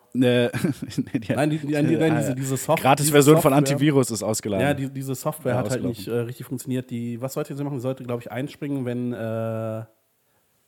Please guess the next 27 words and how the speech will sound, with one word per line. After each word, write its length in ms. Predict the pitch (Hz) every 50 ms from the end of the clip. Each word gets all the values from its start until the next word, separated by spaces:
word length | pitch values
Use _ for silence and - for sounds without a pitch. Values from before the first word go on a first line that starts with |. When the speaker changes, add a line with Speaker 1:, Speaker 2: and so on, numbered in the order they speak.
| _ _ _ _ _ _ _ _ _ _ _ _ _ - - - - - -
Speaker 1:
die 180 | 98 95 113
haben 100 | 123 131
halt, 260 | 135 139 - - - 120
die 80 | 120
haben 100 | 123 131
halt 100 | 139 123
im 80 | 113 113
Grunde 200 | 107 123 143 151
genommen, 260 | 143 139 123 127 123
äh, 180 | - - 110 113
ein 140 | 110 113 117
beschissenes 420 | 123 117 - 147 139 - 127 -
Flugzeug 380 | - - 170 - - 107 95 -
konstruiert. 580 | - 95 95 - - 98 98 92 110 135 - - _ - - - - - - _ _
Ähm, 300 | - 101 98 101 101 76
also 120 | 101 107
die 80 | 101 110
haben 80 | 113 113
die, 260 | 117 110 107 101 98
die 220 | - 101 101 101 95
normale 360 | 98 104 101 104 110 123 120
sieben 160 | 107 117 113
drei 160 | 107 101 107
sieben 220 | 95 104 131 156 160
genommen 340 | 151 147 151 151 165 170 - _ _ _ _ - - - - _ _ _ -
und, 480 | 110 110 113 113 113 107 - - - -
ähm, 540 | 104 104 101 101 101 101 101 101 101 101